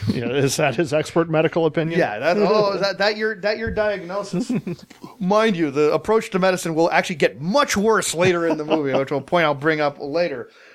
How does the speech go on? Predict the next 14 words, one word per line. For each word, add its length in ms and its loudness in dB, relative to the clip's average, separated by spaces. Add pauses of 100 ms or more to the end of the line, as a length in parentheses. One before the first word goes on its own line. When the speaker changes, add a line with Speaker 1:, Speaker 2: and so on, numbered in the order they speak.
(680)
Speaker 2:
But 400 0 (320)
that 240 2
is 220 -2 (300)
easily 600 0
eclipsed 800 -2 (680)
by 640 0
a 120 0
moment 440 -2
where 540 2 (460)
the 500 -6
madam 520 2
of 280 0
this 200 0
brothel 720 0